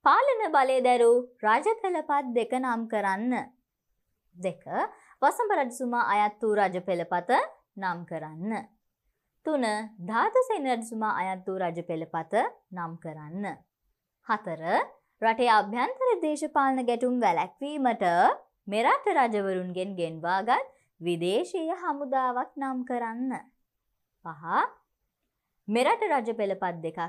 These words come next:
අතර බල අරගලයේ පැවති අවස්ථාවක් කෙටියෙන් විස්තර කරන්න. ඔන්න මේ විදිහට තමයි,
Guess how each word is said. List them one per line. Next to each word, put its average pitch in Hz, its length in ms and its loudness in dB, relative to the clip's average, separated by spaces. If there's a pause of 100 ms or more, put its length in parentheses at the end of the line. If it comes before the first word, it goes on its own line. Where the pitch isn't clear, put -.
(120)
අතර 202 320 -4 (1400)
බල 220 320 4
අරගලයේ 247 560 0
පැවති 170 360 -6
අවස්ථාවක් 165 720 -10
කෙටියෙන් 302 560 -6
විස්තර 226 520 -8
කරන්න. 180 480 -10 (580)
ඔන්න 180 200 -12
මේ 175 180 -6
විදිහට 175 300 -10
තමයි, 165 340 -10